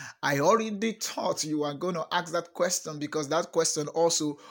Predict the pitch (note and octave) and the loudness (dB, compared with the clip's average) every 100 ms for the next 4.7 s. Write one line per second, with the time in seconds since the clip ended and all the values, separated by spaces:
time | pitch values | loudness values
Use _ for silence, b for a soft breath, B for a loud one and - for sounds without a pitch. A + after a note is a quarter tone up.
0 | B D3+ D3+ - - D#3 - D3 D#3 D3+ | B -6 -4 -4 -4 -4 -4 -6 -4 -4
1 | - G3+ D#3+ D3 F3 F#3 E3+ C#3 E3+ E3 | -2 0 0 0 0 0 -4 -2 0 0
2 | D3+ - E3+ D#3 - E3+ D3 D3 D#3 G3 | -2 -2 -2 -4 -6 -8 -10 -8 -8 -8
3 | F3+ F3 D#3+ D3+ - - G3+ D#3+ C#3+ - | -8 -10 -10 -8 -4 -4 -4 -6 -8 -10
4 | B B C#3 D3 D#3 D3 | B B -4 -2 0 -2